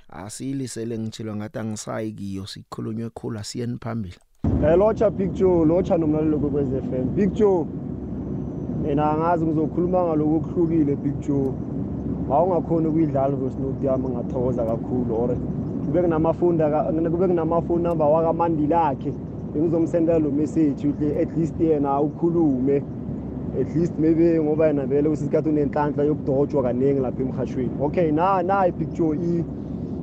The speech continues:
Speaker 2: i-message yami. Big Joe, i-Orlando Pirates nema-, ne-, ne-Kaizer Chiefs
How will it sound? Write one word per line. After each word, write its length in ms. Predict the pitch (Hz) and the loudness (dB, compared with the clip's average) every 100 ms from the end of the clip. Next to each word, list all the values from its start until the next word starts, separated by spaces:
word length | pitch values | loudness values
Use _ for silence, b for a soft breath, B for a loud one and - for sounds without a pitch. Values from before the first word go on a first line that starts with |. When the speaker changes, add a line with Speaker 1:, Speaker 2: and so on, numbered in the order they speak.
| - | -2
Speaker 2:
i-message 400 | 165 156 165 127 | 0 2 0 2
yami. 200 | 135 120 | -2 0
Big 180 | 240 220 | 0 2
Joe, 280 | 240 196 170 | 2 2 0
i-Orlando 400 | 226 240 247 208 | 2 4 4 0
Pirates 540 | 151 196 190 190 180 | 0 2 4 4 2
nema-, 380 | 170 165 160 175 | 0 0 0 -2
ne-, 240 | 165 170 160 | 0 2 2
ne-Kaizer 460 | 151 135 196 160 135 | 0 2 2 2 -4
Chiefs 360 | 156 135 110 | -4 -6 -6